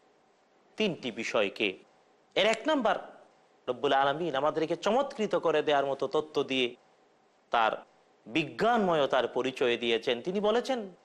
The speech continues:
পানির অন্যতম শ্রেষ্ঠ আধার হলো পাথর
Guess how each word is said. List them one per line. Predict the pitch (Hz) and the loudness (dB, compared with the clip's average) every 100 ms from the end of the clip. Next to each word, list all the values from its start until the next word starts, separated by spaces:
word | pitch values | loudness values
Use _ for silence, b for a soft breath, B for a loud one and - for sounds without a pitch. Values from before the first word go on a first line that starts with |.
| _ _ _ _ - | _ _ _ _ 0
পানির | 170 214 220 | 2 4 2
অন্যতম | 208 220 226 240 240 | 2 2 2 2 0
শ্রেষ্ঠ | 240 285 - - | 0 0 0 2
আধার | 262 277 269 294 | 4 4 4 4
হলো | 220 190 151 | 4 2 2
পাথর | - 127 - 120 | 2 0 2 0